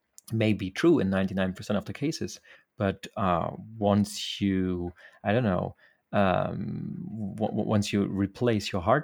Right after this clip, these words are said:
disk in the server and you, you don't, uh, correctly invalidate the old one, well, then probably somebody else has access, and so on. So there are many, many examples where this assumption is wrong, and it may not be wrong,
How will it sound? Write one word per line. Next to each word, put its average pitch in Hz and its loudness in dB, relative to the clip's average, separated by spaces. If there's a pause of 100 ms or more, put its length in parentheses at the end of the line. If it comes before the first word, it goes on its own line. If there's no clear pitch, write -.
disk 117 -2
in 101 -2
the 95 -2
server 120 0
and 87 0
you, 87 -6
you 95 -6
don't, 101 0 (100)
uh, 90 -6
correctly 101 -4 (280)
invalidate 104 0
the 98 0
old 131 -2
one, - -6
well, 90 -2
then 95 0
probably 98 -4
somebody 98 -2
else 131 0
has 107 -8
access, - -14
and 175 6
so 147 0
on. 113 2
So 117 0
there 123 2
are 131 -2
many, 165 2
many 147 0
examples 113 -2
where 104 0
this 104 -4
assumption 131 -4 (340)
is 104 -4
wrong, 98 0
and 110 2 (380)
it 113 0
may 127 4
not 156 0
be 131 0
wrong, 117 0